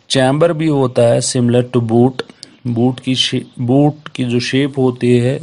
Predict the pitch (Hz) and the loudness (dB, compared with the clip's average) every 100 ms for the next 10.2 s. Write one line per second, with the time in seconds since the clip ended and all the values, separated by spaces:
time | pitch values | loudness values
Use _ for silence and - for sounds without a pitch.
0 | - 110 113 117 143 139 147 139 131 131 | -4 0 0 0 -2 -2 -4 -4 -2 -4
1 | 127 - _ _ - 135 - - 127 123 | -4 -10 _ _ -8 -8 -4 2 2 4
2 | 127 127 127 - - 127 120 127 123 123 | 2 2 0 -2 -4 -6 0 2 4 2
3 | 123 131 120 120 120 123 120 - 123 143 | 0 -4 -4 -4 -4 -4 -4 -4 -6 -2
4 | 160 170 - 120 120 - 104 104 101 98 | 0 0 0 -2 -4 -4 -4 -4 -8 -12
5 | 95 - 104 - - 110 - _ _ - | -10 -8 -10 -10 -20 -20 -20 _ _ -20
6 | - - - _ _ _ 127 120 123 123 | -20 -20 -20 _ _ _ -10 -8 -2 0
7 | 123 - 131 143 - 151 139 139 135 127 | 0 -2 0 0 2 0 2 2 2 0
8 | 135 143 147 - 123 113 107 98 98 110 | 0 0 0 2 2 2 -2 -4 -6 -4
9 | 101 117 123 139 135 139 139 151 147 139 | 0 0 0 -4 -4 -2 -2 0 -2 -2
10 | - - | -4 -6